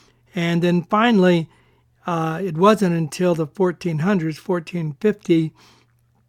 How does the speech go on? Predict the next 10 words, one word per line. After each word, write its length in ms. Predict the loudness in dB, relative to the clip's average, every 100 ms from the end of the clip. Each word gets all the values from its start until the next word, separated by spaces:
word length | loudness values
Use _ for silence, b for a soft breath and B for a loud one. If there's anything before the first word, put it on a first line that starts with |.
| _ _ _ _ -2
that 240 | 0 2
we 160 | 2 2
had 400 | 2 0 0 -2
the 80 | -4
Bible 500 | -2 -2 -4 -8 -12 _ _
printed. 500 | -2 -2 -2 -10 -20 _ b b b b b b b b _ 0
And 140 | 4
the 80 | 4
Bible 400 | 2 0 2 0
printed 960 | -2 -8 -4 0 0 2 2 2 -4 -10